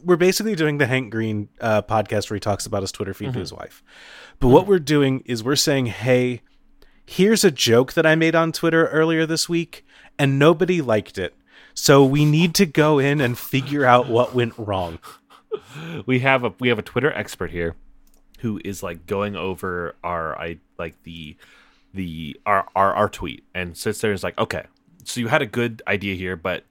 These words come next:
Speaker 2: you tweeted this at the wrong time," or, "Oh, you didn't, like, your phrasing could have been better here and here."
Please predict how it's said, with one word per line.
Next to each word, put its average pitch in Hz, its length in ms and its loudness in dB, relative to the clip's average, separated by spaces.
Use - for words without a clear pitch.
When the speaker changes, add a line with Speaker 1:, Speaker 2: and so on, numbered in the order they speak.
Speaker 2:
you 95 100 -10
tweeted 143 320 -2
this 92 180 -10
at - 100 -18
the 76 80 -14
wrong 69 200 -12
time," 52 380 -16
or, 80 260 -8
"Oh, 147 100 4
you 98 220 -2
didn't, 104 320 -4
like, 98 240 -6
your 107 140 -2
phrasing 131 460 0
could 127 120 0
have 110 60 -2
been 101 160 -2
better 95 240 -2
here 120 520 0
and 92 160 -6
here." - 540 -14